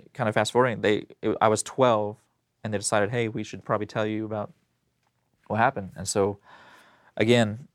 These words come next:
and, and I had kinda, they, my grandma had kinda sent me to a different counselor,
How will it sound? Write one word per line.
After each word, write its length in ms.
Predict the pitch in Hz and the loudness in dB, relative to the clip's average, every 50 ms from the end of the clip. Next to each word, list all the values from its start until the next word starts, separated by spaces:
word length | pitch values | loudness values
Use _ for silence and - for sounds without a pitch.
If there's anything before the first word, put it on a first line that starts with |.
| _ _ | _ _
and, 180 | - 107 113 107 95 90 85 - - _ _ _ _ _ _ _ _ _ _ _ _ _ _ _ | 0 0 0 0 -2 -6 -10 -12 -18 _ _ _ _ _ _ _ _ _ _ _ _ _ _ _
and 120 | 117 117 | 2 4
I 80 | 117 139 | 6 6
had 100 | 160 143 | 4 4
kinda, 260 | 156 147 120 107 98 | 2 2 2 4 6
they, 160 | 107 117 113 | 6 6 6
my 140 | 92 113 117 | 6 4 4
grandma 240 | 117 113 113 113 110 | 4 4 4 4 2
had 100 | 107 101 | 0 0
kinda 200 | - 117 98 98 | -2 -4 -4 -4
sent 180 | - - 120 95 | -4 -4 -4 -4
me 60 | 107 104 | -4 -4
to 80 | - | -2
a 40 | 101 | -4
different 240 | 104 107 104 - - | -4 -4 -6 -6 -4
counselor, 580 | 104 98 101 101 - - 101 104 104 101 104 | -2 -2 -2 -4 -6 -6 -6 -4 -4 -6 -8